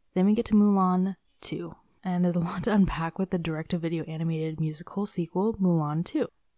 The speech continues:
Uh, for starters, I was not aware that Sandra Oh and Lucy Liu were the voices of the princesses Mulan meets and escorts across China. Had no idea. Also, Michelle Kwan is in this movie, and yes, the Olympic figure skater Michelle Kwan is in this movie.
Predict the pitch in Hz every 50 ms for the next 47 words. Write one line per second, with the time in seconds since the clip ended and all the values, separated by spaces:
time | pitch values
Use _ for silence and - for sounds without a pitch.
0 | _ _ - 180 170 165 160 - - 165 - - 160 156 170 220 277 311 - -
1 | - - - - 175 151 156 165 - 185 175 170 190 202 190 175 170 175 208 240
2 | - - - 160 165 - - 170 180 202 233 240 - 190 180 190 240 254 247 196
3 | 170 170 180 180 - - 247 214 185 175 180 190 220 233 196 175 170 175 180 170
4 | 220 220 185 170 160 156 - - 208 208 - - - - 170 165 160 - - -
5 | 160 156 160 - - - 180 190 - 214 208 - - 240 247 254 - 208 180 170
6 | 165 160 160 160 160 170 208 233 - - - - - 185 175 170 - 170 160 -
7 | - - 175 165 - 170 - - 160 - - 170 165 175 220 254 262 _ _ _
8 | _ _ - 370 370 349 254 196 165 156 151 143 139 160 - _ _ - 214 220
9 | 220 - 254 247 233 240 240 - 277 269 269 - - 220 233 247 262 277 269 285
10 | 294 294 285 - 294 294 285 302 302 311 311 311 285 - _ - 220 214 226 220
11 | 165 151 - - 180 190 196 196 190 208 214 214 196 - - 190 196 214 214 233
12 | 220 - - - 220 208 - 220 - - - 190 170 165 156 - - 175 170 147
13 | 175 170 160 - - 147 143 139 - 175 170 - 170 165 156 151 - 156 151 131
14 | - - 180 -